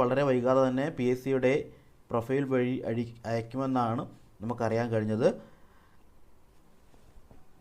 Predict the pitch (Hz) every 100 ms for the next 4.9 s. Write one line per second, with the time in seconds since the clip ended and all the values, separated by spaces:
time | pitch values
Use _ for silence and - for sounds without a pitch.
0 | _ - - - - - - - - 156
1 | 151 214 175 175 - - - - - 139
2 | 151 156 170 175 185 190 170 175 175 156
3 | - 175 180 180 180 175 175 160 143 151
4 | 170 175 175 160 143 143 151 151 156